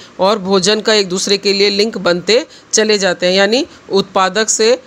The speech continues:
प्राथमिक उपभोक्ता, द्वितीयक उपभोक्ता और तृतीयक उपभोक्ता अपना भोजन प्राप्त करते हैं। इसी प्रकार खाद्य जाल में हमने देखा कि विभिन्न प्रकार की खाद्य श्रृंखलाएं मिलकर एक जटिल जाल का निर्माण करती हैं और इसमें हर, प्रत्येक पोषक स्तर पर यानी ट्रॉपिक लेवल पर,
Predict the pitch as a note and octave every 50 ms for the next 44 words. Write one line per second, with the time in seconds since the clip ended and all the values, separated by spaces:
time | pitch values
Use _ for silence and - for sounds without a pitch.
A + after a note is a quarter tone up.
0 | - - - - F3+ F3+ F3+ - G#3 A3 G#3+ G#3+ G#3 F#3 E3+ G3 F#3+ F#3 - G#3+
1 | G#3+ F#3 F#3 F3+ - G3+ G3 G#3 F#3+ F3 F#3 F#3+ F3 F#3 G#3+ A3 G#3+ - G#3+ F#3+
2 | F3 G#3+ G#3 G3 G3+ F#3 F3 F#3 F3 F3 - G3 G3 G3 F#3 G3 G3 F3+ F3 E3+
3 | D3+ F3+ G#3 A3 F#3+ F3+ F3+ F3 F3+ - - E3+ D#3 - - E3+ D#3+ E3 D#3+ -
4 | - - - - G#3 G#3 - C4 F#3+ A3 A3+ - G#3+ A3 A3 - - G#3 F3+ E3+
5 | G#3+ A3 G3 G3+ F#3+ F#3 G3 A3 A3+ A3 G3 F#3+ G3 G3 F#3 F#3 F3 F#3 G3+ G#3
6 | A#3 - - - - - G3 G3 G3 F#3 A#3 A#3+ A3 A3 G#3+ - G#3 G3+ G3+ G3
7 | G#3 G3+ - - F#3+ F3 F3 G3 G#3 G#3 - F#3+ F3+ F3 A3 G3+ F#3+ G3+ G3+ F#3
8 | F#3 E3+ G3+ G3 G3 F#3+ E3+ E3 F3+ F3 F#3+ G3+ G3 E3+ F3 E3+ E3+ E3+ G#3 G3
9 | F#3+ F#3 F3 F3+ F3+ F#3 F#3+ F#3 F#3+ F3+ F3 F3+ F#3+ F#3+ G#3 A3+ B3 - - -
10 | - - - - - - F#3+ G3+ A#3+ C#4+ C#4+ - - - - - - A#3 A3+ -
11 | A3+ A3+ A3 A3+ B3 B3+ - - G3+ G3 F#3+ F#3 - - - - F#3 - - G#3
12 | - A#3 A#3+ B3+ - - G#3+ G#3+ - A#3 A#3 A3+ G#3 G3+ - - G#3 G3 F#3 -
13 | F#3+ F#3+ G3+ G#3+ A3 G3+ F#3+ F#3+ G3 F#3 F#3+ F#3 F3+ F3 G3+ G3+ G3+ F3+ F3 F3
14 | F3+ F#3 F#3+ F#3+ - G3+ G3+ A3+ C4